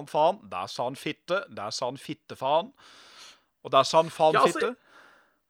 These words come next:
Speaker 2: jeg tenker altså, voice recognition blir jo bare bedre og bedre.
Speaker 1: Det blir jo det.
Speaker 2: Eh, og jeg vil jo tro at, eh, den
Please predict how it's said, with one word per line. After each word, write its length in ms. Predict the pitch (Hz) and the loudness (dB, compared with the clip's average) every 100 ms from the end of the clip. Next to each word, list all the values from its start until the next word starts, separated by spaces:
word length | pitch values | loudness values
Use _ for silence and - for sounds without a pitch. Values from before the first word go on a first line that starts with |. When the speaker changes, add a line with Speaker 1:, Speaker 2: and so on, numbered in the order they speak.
| - | -6
Speaker 2:
jeg 140 | 226 247 | -4 -2
tenker 240 | - 202 | 0 2
altså, 160 | 196 202 | 2 2
voice 240 | 120 - | 0 -2
recognition 540 | 135 127 139 147 - 214 | -4 -6 -8 -8 -8 -8
blir 140 | 110 185 | -8 -4
jo 60 | |
bare 160 | 170 120 | -2 0
bedre 320 | 120 92 113 | -2 -2 -2
og 60 | 110 | -4
bedre. 240 | 98 156 | -2 -2
Speaker 1:
Det 60 | 269 | -2
blir 140 | - 202 | -4 -4
jo 80 | |
det. 80 | 202 349 - _ _ | -4 -6 -14 _ _
Speaker 2:
Eh, 640 | - - 139 147 143 143 - | -18 -8 -2 2 2 2 0
og 80 | 147 | 0
jeg 140 | 147 | 0
vil 140 | 131 127 | -4 -8
jo 80 | 180 _ - | -12 _ -16
tro 640 | - 117 120 170 214 208 - 139 139 | -12 -10 -10 -10 -6 -6 -4 -4 -4
at, 400 | - _ - 139 | -6 _ -8 -4
eh, 640 | 139 135 131 127 127 127 127 | -2 0 0 0 -2 -2 -2
den 240 | 123 123 | -4 -4